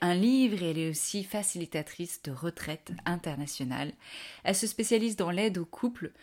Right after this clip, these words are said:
pour que ces couples puissent garder leur étincelle, leur flamme, même sur du long terme. Et elle accompagne énormément de femmes pour qu'elles puissent redécouvrir leurs désirs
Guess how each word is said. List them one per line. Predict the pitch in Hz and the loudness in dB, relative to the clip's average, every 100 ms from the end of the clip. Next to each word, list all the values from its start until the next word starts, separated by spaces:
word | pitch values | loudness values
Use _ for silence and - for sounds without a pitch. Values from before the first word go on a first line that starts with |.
| - | -20
pour | - | -6
que | 196 | -2
ces | 220 | 0
couples | 196 240 190 | 0 -2 -4
puissent | 190 185 | -4 0
garder | 185 180 190 | 0 2 2
leur | 165 | 0
étincelle, | 202 226 208 - 220 220 202 | -2 0 0 0 2 4 4
leur | 170 | 2
flamme, | - - 190 180 170 | -2 0 2 2 0
même | 165 160 180 170 156 - | 0 2 4 4 2 -4
sur | - 170 | -6 -4
du | 156 139 | -2 -2
long | 147 | -4
terme. | 143 135 147 180 - - - - - - | -4 -2 -2 -4 -10 -18 -18 -20 -6 4
Et | 233 | 6
elle | 202 | 6
accompagne | 190 175 170 156 160 | 2 -2 -2 -2 -2
énormément | 185 208 202 202 | -2 0 0 0
de | 190 185 | 0 -2
femmes | 226 240 302 294 | -2 -2 -2 -6
pour | - 175 - | -10 -12 -8
qu'elles | 139 131 | -8 -8
puissent | - 156 - - | -8 -6 -6 0
redécouvrir | 208 262 247 208 202 202 | 2 2 -2 -2 -2 0
leurs | 196 165 | -2 -2
désirs | 151 139 135 151 | -4 -4 -4 -4